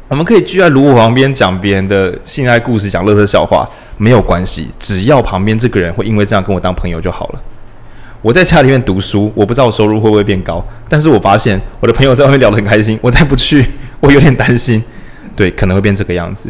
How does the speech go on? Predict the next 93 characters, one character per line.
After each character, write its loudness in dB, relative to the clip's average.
我 4
应 4
该 2
要 4
回 4
家 2
好 4
好 0
的 -4
做 0
自 -6
己 2
的 2
工 -4
作 -4
了， -8
但 2
是 0
想 -2
到 2
说 -2
晚 0
上 0
朋 -2
友 0
揪 0
说 0
，“要 0
不 2
要 2
去 -4
吃 -2
个 0
东 -2
西？” -6
想 -2
一 2
想， 0
对， -2
事 2
实 4
上 2
最 4
后 6
我 4
们， 0
我 0
有 -2
画 0
一 2
条 2
短 -2
短 0
的 -2
连 -4
接 0
线， -4
就 -14
是 -2
把 0
基 -2
因 2
跟 2
迷 0
因 -2
用 -2
一 -2
条 -2
杠 0
把 0
它 2
拉 2
在 0
一 -2
起， -10
就 -2
是 0
基 0
因 2
跟 2
迷 2
因 0
最 2
后 6
根 0
本 0
就 0
已 -2
经 -2
合 -4
而 -2
为 -6
一。 -12